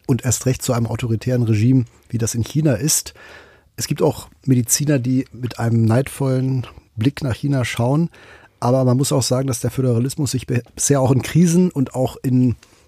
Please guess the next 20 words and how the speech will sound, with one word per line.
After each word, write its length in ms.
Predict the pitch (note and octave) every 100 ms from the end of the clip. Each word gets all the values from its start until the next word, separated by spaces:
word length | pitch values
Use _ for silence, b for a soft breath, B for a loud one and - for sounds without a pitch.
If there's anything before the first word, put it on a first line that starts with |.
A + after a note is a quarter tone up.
| - -
Infektionskrisen 1120 | A2 A2 - C3+ E3 - - D3+ D#3+ C#3 C#3
oder 320 | A#2+ B2 A#2
Seuchengefahren 1200 | G#2+ B2+ D3 C#3+ C#3+ C3+ - A#2+ B2 C3 C3 C3+ - -
eigentlich 360 | B2+ C3 B2+
bewährt 400 | - G#2+ A#2 C#3+
hat 100 | E3+
im 100 | D3
Grundsatz. 640 | C3 C#3+ D3 F#3+ G3 - - B B
Und 120 | - C3
man 180 | B2
sieht 200 | A2+ D#3+
ja 120 | D#3 D3+
auch 260 | C#3+ -
an 100 | B2+
dem 100 | A#2+
Auftritt 460 | C3+ C#3 - A2+ -
heute 320 | C#3+ D#3+ D#3+
und 260 | A#2+ A#2 -
an 160 | A#2+
der 340 | A#2+ A#2+ A#2